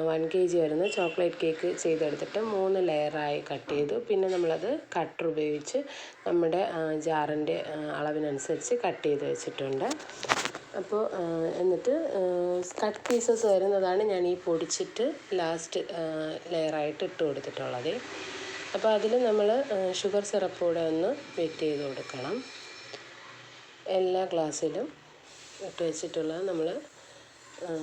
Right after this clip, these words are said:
വെറ്റ് ചെയ്ത് കൊടുക്കുകയാണ്. ഇതിപ്പോൾ ഞാൻ, ആ, ഓർഡർ അനുസരിച്ച് ചെയ്ത് കൊടുക്കുന്നുണ്ട്. ആദ്യമൊക്കെ കുറച്ച്, ആ, ഷോപ്പുകളിൽ ഇങ്ങനെ കൊടുത്തുകൊണ്ടിരുന്നിട്ടുണ്ട്. അപ്പോൾ എല്ലാ സമയവും ഒന്നുപോലെ നമുക്ക്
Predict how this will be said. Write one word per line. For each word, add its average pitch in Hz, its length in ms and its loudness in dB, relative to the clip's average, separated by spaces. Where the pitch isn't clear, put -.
വെറ്റ് 165 240 -2
ചെയ്ത് 165 240 2
കൊടുക്കുകയാണ്. 147 580 -6
ഇതിപ്പോൾ 202 380 -2
ഞാൻ, 185 140 0
ആ, - 20 0
ഓർഡർ 165 280 0
അനുസരിച്ച് 165 480 0
ചെയ്ത് 151 240 0
കൊടുക്കുന്നുണ്ട്. 139 540 -4
ആദ്യമൊക്കെ 208 420 2
കുറച്ച്, 196 340 2
ആ, - 20 4
ഷോപ്പുകളിൽ 190 640 4
ഇങ്ങനെ 185 260 2
കൊടുത്തുകൊണ്ടിരുന്നിട്ടുണ്ട്. 160 1000 0
അപ്പോൾ 180 200 -6
എല്ലാ 165 220 -2
സമയവും 202 380 4
ഒന്നുപോലെ 190 480 0
നമുക്ക് 175 260 -4